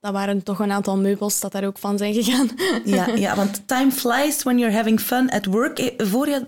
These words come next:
Speaker 2: dat je er erg in hebt, eh, vier je al je eerste werkverjaardag.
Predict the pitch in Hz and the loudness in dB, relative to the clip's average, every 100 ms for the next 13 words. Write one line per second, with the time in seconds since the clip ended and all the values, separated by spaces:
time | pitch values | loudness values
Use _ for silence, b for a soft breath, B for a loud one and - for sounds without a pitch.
0 | - 233 226 202 247 277 294 294 - 240 | -4 -2 0 0 0 2 0 -2 -2 0
1 | 220 220 B B B B 175 147 254 277 | 0 -2 B B B B -4 0 2 2
2 | - 202 - - 294 - - - 160 220 | 2 0 0 -2 0 0 -2 0 0 -2
3 | - - 143 135 135 147 131 | -2 -4 -2 -2 -4 -6 -6